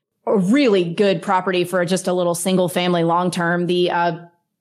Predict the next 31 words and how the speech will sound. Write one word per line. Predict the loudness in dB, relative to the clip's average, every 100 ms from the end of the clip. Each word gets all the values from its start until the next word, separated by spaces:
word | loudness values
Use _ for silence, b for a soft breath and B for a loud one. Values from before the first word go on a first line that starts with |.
| _ 0
mortgage | 2 2 2
on | 2
it | 2
was | 0
six | 0 -2
hundred | 0 0
fifty | 0 2
bucks | 0 0
a | 0
month, | 0 0
and | 0
we | 0
were | 0
renting | 0 0
it | 0
out | 0 -2
for | -4
fifteen | -2 -4 -2 0 0
hundred | 2 0
a | 0
month. | -2 -2
So | -2
that's | -2 0
really | 0 2
good | 2 -2
for | -2 0
a |
little | 0 0 0 -4 -10
long | -6 -4 -4
term. | -4 -2
So | 0 0